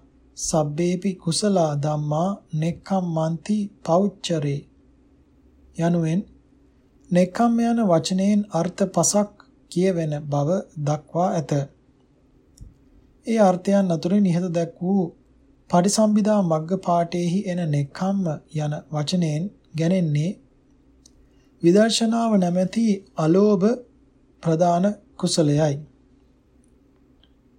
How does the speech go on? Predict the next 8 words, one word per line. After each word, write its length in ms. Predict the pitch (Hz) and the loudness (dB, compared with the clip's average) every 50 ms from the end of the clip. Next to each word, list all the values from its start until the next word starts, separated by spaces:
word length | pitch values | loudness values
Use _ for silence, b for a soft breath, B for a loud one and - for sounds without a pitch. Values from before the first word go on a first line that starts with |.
| _ _ _ _ _ _ _ _ _ _ _ _ _ _ _ _ _ _ _ _ _ _ _ _ - | _ _ _ _ _ _ _ _ _ _ _ _ _ _ _ _ _ _ _ _ _ _ _ _ -8
ෂට් 440 | - - - 202 202 196 - - - - | -2 2 4 4 4 4 0 -12 -6 0
ද්වාරයන්ට 760 | 165 170 170 170 170 170 175 175 170 170 170 175 - 208 208 | 2 4 4 4 4 2 2 2 0 0 -2 -2 0 0 0
ප්‍රකට 440 | 190 - 170 156 - 175 170 180 170 | 2 0 0 0 0 0 0 0 0
වන 180 | 180 180 175 170 - - - | 0 0 0 -2 -4 -6 -6
රූප, 400 | - 160 175 185 180 - 196 208 214 226 - - _ _ _ | -4 -2 -2 -2 -2 0 0 0 0 0 -4 -14 _ _ _
ශබ්ද 600 | - - - - 185 175 175 180 180 196 185 165 - - - _ _ _ _ _ _ _ - | -10 -8 -2 0 0 0 0 0 0 0 0 0 -2 -6 -18 _ _ _ _ _ _ _ -8
ආදිය 420 | - 156 156 151 147 143 147 147 151 | -6 -6 -4 -4 -4 -4 -4 -4 -4
හා 260 | 139 139 151 143 160 | -4 -4 -2 -2 -4